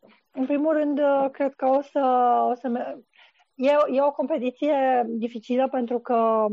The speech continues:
pentru mine, ți-am spus, blogging-ul nu este primul lucru pe listă, deși poate că uneori mi-aș dori. Um,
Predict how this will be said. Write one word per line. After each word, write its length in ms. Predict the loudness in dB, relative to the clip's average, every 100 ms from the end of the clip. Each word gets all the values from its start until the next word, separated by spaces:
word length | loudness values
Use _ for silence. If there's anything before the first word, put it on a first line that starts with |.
| -4 -14 _ _ -10
pentru 260 | -4 -2 -2
mine, 260 | -2 -2
ți-am 160 | -4 -6
spus, 220 | -4 -6
blogging-ul 480 | -2 -4 -4 -4 -4
nu 120 | -4
este 400 | -6 -6 -6 -6
primul 300 | -6 -10 -10
lucru 240 | -12 -12 -16
pe 140 | -12
listă, 580 | -10 -12 -12 -12 -12 -14 _ _ _ _ _
deși 300 | -18 -14 -10
poate 280 | -8 -6 -8
că 140 | -8
uneori 380 | -8 -8 -10 -8
mi-aș 220 | -8 -8
dori. 440 | -8 -10 -8 -10 -12 -16 -20 -12 -6
Um, 720 | -4 -2 -2 -4 -6 -10